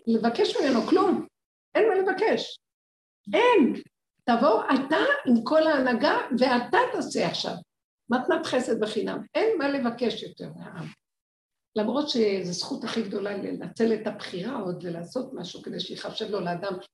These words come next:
שזה לא לחם חסד, שהוא כן עבד ונתן בבחירה. אבל אני אומרת שגם צריכים להגיע, אם רוצים גילוי השם, צריך לזוז ולא לעשות, כי העשייה שלנו מפריעה לו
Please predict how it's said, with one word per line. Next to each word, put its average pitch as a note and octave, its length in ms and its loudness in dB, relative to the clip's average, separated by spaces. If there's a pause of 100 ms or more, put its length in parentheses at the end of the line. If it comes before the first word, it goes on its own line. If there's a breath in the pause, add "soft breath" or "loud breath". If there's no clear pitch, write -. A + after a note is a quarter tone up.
שזה F#3 300 -2
לא F#3+ 120 0
לחם G3+ 320 -4
חסד, - 400 -6 (580)
שהוא - 280 -6
כן D4+ 180 0
עבד F#3+ 260 -2 (100)
ונתן E3+ 380 -4
בבחירה. D3+ 440 -6 (420)
אבל G3 220 0 (160)
אני G3 240 0
אומרת D4 280 -2
שגם F3+ 260 -4
צריכים G3 220 -6
להגיע, F3 300 -4
אם G3+ 120 -4 (120)
רוצים F#3 420 -2
גילוי F#3 300 -2
השם, C4 280 -4 (420)
צריך G3 220 -6
לזוז F3+ 540 -2
ולא F#3 220 0
לעשות, F#3+ 400 -8
כי - 100 -6
העשייה G3 340 -4
שלנו F#3 380 -6
מפריעה E3+ 260 -8
לו F3 160 -4